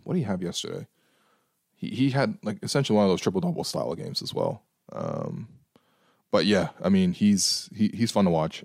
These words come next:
and, uh, uh, just a, yeah, ten points, eight assists, three blocks. Like, again, like, this is all from the point guard position, man. That's the <laughs> thing you gotta recognize. Like, it's, yeah, he's, he's, uh, he, he's fun. He's, he's fun to watch.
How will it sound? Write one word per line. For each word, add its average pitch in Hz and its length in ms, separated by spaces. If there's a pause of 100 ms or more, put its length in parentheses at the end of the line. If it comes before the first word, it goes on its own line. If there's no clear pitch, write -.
and, 80 280
uh, 80 340 (600)
uh, 69 380 (260)
just 104 200
a, 92 200
yeah, 95 300
ten 120 240
points, 113 480
eight 101 160
assists, 101 480
three 95 200
blocks. 98 720 (140)
Like, 107 120
again, 120 260
like, 107 140
this 143 100
is 160 80
all 156 100
from 170 140
the 107 80
point 139 220
guard 101 180
position, 87 420
man. 92 240 (520)
That's 95 140
the 120 80
<laughs> - 20
thing 139 140
you 156 100
gotta - 220
recognize. 98 500
Like, 92 220
it's, - 300 (580)
yeah, 71 180
he's, 123 220
he's, 120 260
uh, 87 400 (280)
he, 113 180
he's 113 200
fun. 80 260 (120)
He's, 95 240
he's 95 160
fun 85 140
to 78 60
watch. - 280